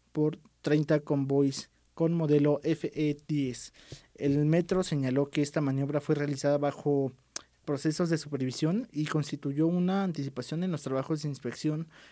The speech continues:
en los equipos en el taller. Además, en el traslado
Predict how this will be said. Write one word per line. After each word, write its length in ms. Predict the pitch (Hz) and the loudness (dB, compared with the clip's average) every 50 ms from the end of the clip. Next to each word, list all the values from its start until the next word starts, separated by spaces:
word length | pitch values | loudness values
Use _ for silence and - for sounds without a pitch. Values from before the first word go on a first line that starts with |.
| _ _ | _ _
en 140 | - 151 151 | -4 0 0
los 160 | 151 160 156 | 0 0 0
equipos 540 | 160 147 - - - - 147 151 135 - - - - | -2 -4 -6 -12 -14 -8 -8 -8 -8 -8 -12 -14 -8
en 160 | 175 165 160 | -4 -2 0
el 140 | 156 156 - | 0 0 0
taller. 420 | 160 143 135 139 139 139 135 - _ - - - - _ - - | 0 0 0 2 0 -2 -2 -6 _ -20 -20 -20 -20 _ -14 -8
Además, 500 | - 127 139 147 143 143 147 147 - 165 | -4 -2 0 0 0 0 0 0 -2 -2
en 80 | 156 | -2
el 120 | 147 147 147 | -2 -4 -4
traslado 600 | - 147 131 - 147 147 147 143 143 151 156 | -4 -6 -4 -2 0 2 4 4 4 2 2